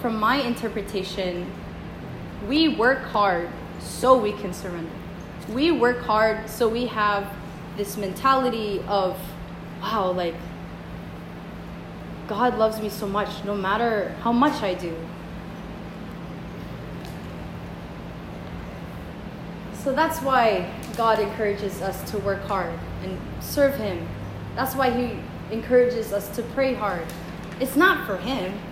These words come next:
Like, he's God. Like, he doesn't <laughs> need to do anything. Like, but we're the ones who have to put in the, the work in order to surrender. Because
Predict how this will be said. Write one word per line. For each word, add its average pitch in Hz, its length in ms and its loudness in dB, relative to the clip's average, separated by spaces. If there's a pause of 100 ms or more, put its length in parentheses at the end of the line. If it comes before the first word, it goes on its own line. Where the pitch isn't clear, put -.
(340)
Like, 175 220 0
he's 320 240 4
God. 185 360 6
Like, 214 140 4
he 269 80 6
doesn't 339 260 6
<laughs> 349 100 12
need - 180 8
to 247 100 2
do 220 420 2
anything. 226 540 6
Like, 220 180 8 (400)
but 262 220 8
we're 311 140 6
the 370 100 6
ones 294 340 6
who 262 60 0
have 254 180 6
to 262 80 0 (120)
put 269 160 4
in 254 200 2
the, 196 100 -2 (500)
the 202 80 -2 (100)
work 202 260 0 (640)
in 226 180 0 (120)
order 233 480 6 (200)
to 208 100 -4
surrender. 175 460 -6 (3250)
Because 240 580 4